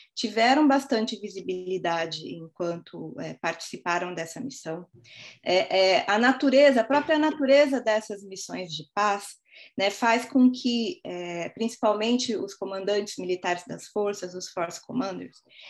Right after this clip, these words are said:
eles desempenhem, é, funções nessas missões que não são funções estritamente militares. São funções ligadas à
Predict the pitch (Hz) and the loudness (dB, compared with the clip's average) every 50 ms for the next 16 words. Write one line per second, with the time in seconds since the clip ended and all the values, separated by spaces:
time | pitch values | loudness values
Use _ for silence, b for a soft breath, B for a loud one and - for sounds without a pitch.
0 | B B - 208 220 220 214 220 254 240 254 254 262 254 254 254 277 285 311 339 | B B 2 2 2 2 2 2 4 6 8 8 8 6 6 6 6 6 6 6
1 | 330 294 262 247 240 - - 190 180 170 175 - - - 233 214 220 214 - - | 6 6 6 6 4 2 -2 -8 -8 -8 -8 -12 -8 -6 -4 -4 -4 -4 -6 -6
2 | 220 196 185 165 160 156 - - - 214 220 233 233 - 208 190 - 180 170 - | -6 -4 -4 -4 -6 -8 -8 -4 0 2 2 2 2 0 -4 -8 -8 -10 -12 -10
3 | - - 233 240 226 233 - - b b b b b b - 269 262 277 285 277 | -6 -2 -2 -2 -2 -2 -6 -12 b b b b b b 2 4 6 6 6 6
4 | 294 285 285 285 320 311 - - 285 277 277 285 269 - 277 277 269 - 302 277 | 4 4 2 2 0 -4 -2 0 2 2 2 2 -2 -4 -6 -6 -4 0 2 4
5 | 277 269 269 269 277 277 285 339 359 - 320 254 226 208 - - - - _ _ | 4 4 4 2 2 2 2 0 -2 -2 -2 0 0 -2 -2 -8 -14 -20 _ _
6 | _ _ B B B B - - 262 262 262 - 349 359 359 - 294 285 302 302 | _ _ B B B B -4 0 2 2 2 0 -2 -4 -2 0 2 2 2 0
7 | 330 294 277 269 269 285 269 302 311 285 311 294 294 311 311 339 | 0 2 4 4 6 4 4 2 0 0 0 0 0 0 -2 -2